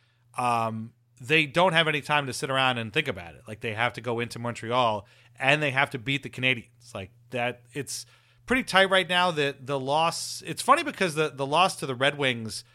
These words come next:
uh, came on a day where the Caps and Penguins lost too. So it didn't really hurt the Islanders that much. Um, the, and then the win in Minnesota put them right back into first place.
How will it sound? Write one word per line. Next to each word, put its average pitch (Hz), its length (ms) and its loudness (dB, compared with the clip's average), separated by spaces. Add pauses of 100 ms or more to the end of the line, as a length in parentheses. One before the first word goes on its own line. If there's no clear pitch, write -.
(300)
uh, 117 340 0
came 165 260 -2
on 147 80 2
a 135 40 0
day 135 200 0
where 127 160 -2
the 117 60 -6
Caps 160 300 0
and 139 80 -4
Penguins 147 360 -6
lost 131 280 2
too. 127 200 -6 (420)
So 120 580 -2 (140)
it 139 400 -10
didn't 214 340 -6
really 175 260 -2
hurt - 260 -6
the 147 100 -4
Islanders 127 400 0
that 110 340 -2
much. 117 540 -6 (400)
Um, 113 480 0 (180)
the, 127 400 -2
and 147 80 -4
then 151 120 0
the 143 80 -2
win 147 480 -2
in 135 260 -6
Minnesota 160 540 2
put - 200 -4
them 131 140 -4
right 123 160 0
back 123 220 0
into 113 100 -12
first 113 300 -10
place. 135 280 -2